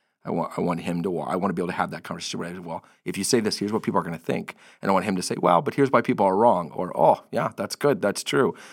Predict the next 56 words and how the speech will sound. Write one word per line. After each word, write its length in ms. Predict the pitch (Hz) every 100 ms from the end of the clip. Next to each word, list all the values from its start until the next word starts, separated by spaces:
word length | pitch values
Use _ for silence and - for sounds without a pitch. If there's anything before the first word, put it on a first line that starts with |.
| - _ -
Uh, 260 | 107 104 98
I 100 | 117
think 160 | 131
sometimes 280 | 143 127 104
parents 320 | - 117 104
just 200 | - 101
wade 300 | 95 110 113
in 180 | 95 98
and 160 | 90 90
say, 360 | 95 98 92 - _
"Don't 160 | 180 -
say 160 | 156 131
that." 280 | 92 - _ _ _ _ _
And 120 | - 104
like 140 | 92
you 80 | 104
said, 180 | 90 -
Todd, 200 | 90 95
just 200 | - -
leave 340 | 147 117 87
it 40 | 87
at 100 | -
that. 280 | 87 - - _ -
I 100 | 101
think 240 | - - - - -
maybe 220 | 135 120
pushing 500 | - - 131 - 110
our 120 | 92
kids 200 | - 98
to 100 | -
do 180 | 90 101
a 40 |
little 200 | 117 104
thinking. 400 | 95 - - -
Is, 180 | - -
is 220 | - 104 120
this 160 | 127
who 80 | -
you 100 | 120
wanna 160 | 120 120
be? 200 | 151 95
Is 100 | -
this 140 | - -
how 140 | -
you, 340 | - - - - - - - -
you 100 | 104
wanna 160 | 101 92
come 140 | 98
across? 280 | 98 110 107
What's 220 | 98 98
going 260 | - 104 98
on? 140 | 101
Again, 220 | 95 107
I 40 | 95
think 160 | 95 82
Jesus, 420 | 87 104 92